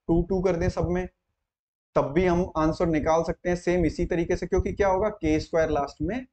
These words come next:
common ले लेंगे, common ले लेंगे तो के से के कट जाएगी, तो हम direct इसकी value रख सकते हैं। तो हमेशा हमारी इस type के क्वेश्चंस को solve करते time जो ध्यान रखना है, क्या रखना है, Most important चीज है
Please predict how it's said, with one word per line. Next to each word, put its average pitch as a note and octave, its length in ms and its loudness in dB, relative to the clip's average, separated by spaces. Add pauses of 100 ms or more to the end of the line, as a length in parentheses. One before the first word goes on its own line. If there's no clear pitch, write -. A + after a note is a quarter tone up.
(320)
common D3+ 280 2
ले F3+ 160 4
लेंगे, A3 340 0
common F3 400 0
ले E3+ 160 2
लेंगे D3+ 280 0
तो G3+ 340 -2 (420)
के E3 120 4
से E3+ 200 0
के D#3+ 140 0
कट D3+ 200 -2
जाएगी, G#3 280 0
तो G#3 120 -6
हम D#3 220 -2
direct D3 340 0
इसकी D3+ 220 -6
value C3+ 440 -2 (300)
रख C#3+ 140 -2
सकते - 320 -12
हैं। C#3 160 -8 (520)
तो F#3+ 60 2
हमेशा D3+ 540 0
हमारी C#3 500 -2
इस G3 300 -6
type F3 240 0
के F#3 80 0
क्वेश्चंस D#3 460 -2
को E3+ 120 -4
solve F3+ 340 2
करते D#3 360 0
time D3 460 -6
जो E3+ 120 -2 (640)
ध्यान D3+ 420 0
रखना C3 260 -2
है, C#3+ 120 -4
क्या F3 260 0
रखना C3 360 -2
है, C#3 260 -4 (440)
Most F3 340 0
important D#3 440 0
चीज C3 280 -6
है D3 200 -4